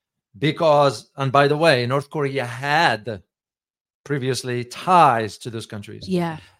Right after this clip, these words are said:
Speaker 1: It was in two thousand six, I believe, that's where the diplomatic ties were cut off. Why?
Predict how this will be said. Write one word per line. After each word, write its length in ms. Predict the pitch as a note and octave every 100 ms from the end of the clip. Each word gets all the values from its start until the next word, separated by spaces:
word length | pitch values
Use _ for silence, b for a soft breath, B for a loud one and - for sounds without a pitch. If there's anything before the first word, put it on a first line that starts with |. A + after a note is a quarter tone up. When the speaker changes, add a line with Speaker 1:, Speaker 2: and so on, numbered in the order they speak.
| -
Speaker 1:
It 120 | C3+
was 240 | C3+ C3+
in 240 | - C#3 C3
two 140 | D3+
thousand 420 | C#3+ C3+ B2+ C3
six, 540 | A2+ - G#3 G#3 - -
I 120 | C3 A#2
believe, 500 | A#2 A2+ A2 A2 A#2
that's 240 | A2+ -
where 180 | A2+ A2+
the 240 | A2 A2
diplomatic 600 | G#2 A2+ A2+ A2 A2 G#2+
ties 260 | G#2 G#2 G2
were 180 | G#2 G2+
cut 280 | - A2 C3+
off. 400 | D#3+ A2+ - - _ _ _ _ -
Why? 460 | G#2+ A#2 C#3 F#3